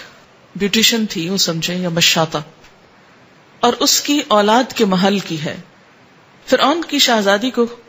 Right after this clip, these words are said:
کنگھی وغیرہ کرتے ہوئے اس کے ہاتھ سے اتفاقاً کنگھی گر پڑی، تو اس کی زبان سے بے ساختہ بسم اللہ نکل گیا۔ اس پر شہزادی نے اس سے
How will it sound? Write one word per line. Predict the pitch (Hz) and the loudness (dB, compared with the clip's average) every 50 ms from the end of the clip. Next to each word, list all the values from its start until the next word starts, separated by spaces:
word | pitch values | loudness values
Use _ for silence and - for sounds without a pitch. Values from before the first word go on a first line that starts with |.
| - - - - - - - | -20 -20 -20 -20 -20 -8 0
کنگھی | - 240 240 233 247 285 | 2 2 4 4 2 2
وغیرہ | 247 220 196 202 202 202 196 | 2 2 4 4 2 2 2
کرتے | - 190 175 - - 262 | 0 -2 -2 0 2 2
ہوئے | 254 240 202 190 | 2 2 2 2
اس | 185 196 - - | 2 2 2 0
کے | 214 | 0
ہاتھ | 185 185 190 202 202 | 2 2 2 2 2
سے | - - | 0 -2
اتفاقاً | 185 - - 185 - - 185 185 - 226 208 202 | -2 -4 -4 -4 0 0 0 0 0 -4 -4 -2
کنگھی | - 208 196 196 220 180 | -2 0 0 2 2 2
گر | 170 156 | 2 0
پڑی، | 147 - 151 147 143 139 - - - - - - - - - - - - _ - - - | 2 -2 -2 -2 -4 -8 -10 -20 -20 -20 -20 -20 -20 -20 -20 -20 -20 -20 _ -14 -4 0
تو | 254 - | 2 2
اس | 262 - - | 2 2 2
کی | - 262 | 0 0
زبان | 196 190 180 185 202 220 226 | 2 2 2 4 2 2 2
سے | 214 - 208 | 0 0 0
بے | 180 185 180 | 0 0 0
ساختہ | 180 - 202 196 - - - | 2 2 0 -2 -2 -2 -2
بسم | 185 170 170 - - 175 | -2 0 0 0 0 0
اللہ | 165 165 165 175 180 | 2 2 2 2 2
نکل | 185 175 156 - 151 151 147 | 0 -2 -2 -2 -2 -2 -2
گیا۔ | 147 147 143 147 170 - - - - - - - _ _ - | -4 -6 -6 -6 -8 -14 -20 -20 -20 -20 -20 -20 _ _ -2
اس | 240 - - - | 0 0 2 2
پر | 247 | 4
شہزادی | - - 226 196 185 180 185 196 214 233 | 4 4 4 2 2 2 2 2 2 0
نے | 220 214 | 0 0
اس | 190 180 | 0 0
سے | - - | 0 0